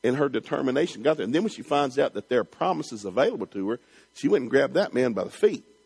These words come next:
And she put a demand on him. "It is your job to marry me.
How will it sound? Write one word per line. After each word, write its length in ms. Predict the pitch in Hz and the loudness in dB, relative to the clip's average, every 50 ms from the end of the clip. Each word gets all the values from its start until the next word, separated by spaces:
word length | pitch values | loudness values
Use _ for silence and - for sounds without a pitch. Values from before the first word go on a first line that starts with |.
| _ _ _ _ _ _ _ _ _ _ - | _ _ _ _ _ _ _ _ _ _ -4
And 140 | 107 110 - | -2 -2 -2
she 140 | - 208 | -4 -6
put 220 | - - - 131 139 | -6 2 2 2 2
a 40 | 143 | 4
demand 400 | 147 160 175 185 208 208 175 151 | 2 2 4 4 0 0 0 0
on 160 | 127 101 76 | -2 -2 -4
him. 140 | - - _ _ _ _ _ _ _ _ _ - | -8 -14 _ _ _ _ _ _ _ _ _ 2
"It 140 | 143 147 143 | 2 2 4
is 240 | 139 127 113 104 107 | 2 0 0 -4 -6
your 260 | 113 117 170 208 190 | -2 0 2 2 2
job 540 | 156 - 156 190 208 160 - - - - - _ _ _ _ _ _ _ _ _ _ _ - | 0 0 2 2 2 0 -2 -2 -6 -8 -10 _ _ _ _ _ _ _ _ _ _ _ -6
to 160 | - 139 127 | -2 0 2
marry 480 | 120 113 120 160 208 208 135 107 92 87 | 2 2 2 2 2 2 0 -2 -2 -4
me. 280 | 90 92 - - - | -6 -10 -12 -14 -18